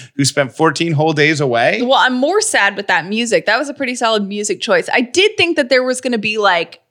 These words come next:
Speaker 2: like, sound effects.
Speaker 1: I, you know what? I was gonna, I might, I think that might be the next evolution of this,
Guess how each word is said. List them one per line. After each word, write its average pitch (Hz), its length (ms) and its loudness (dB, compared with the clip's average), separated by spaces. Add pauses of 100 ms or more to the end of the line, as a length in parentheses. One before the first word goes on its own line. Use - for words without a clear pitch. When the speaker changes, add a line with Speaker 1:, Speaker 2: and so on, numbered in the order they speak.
(160)
Speaker 2:
like, 190 320 -2
sound 196 400 -2
effects. - 520 -6
Speaker 1:
I, 196 100 2
you 208 180 -2
know 285 140 6
what? 233 440 4
I 180 120 4
was 180 200 2
gonna, - 420 0
I 175 100 0
might, 208 300 0
I - 80 2
think 254 280 0
that 196 160 -2
might 170 180 2
be 139 140 0
the 131 120 0
next 117 340 -2
evolution 110 580 -2
of 110 120 -6
this, 113 460 -4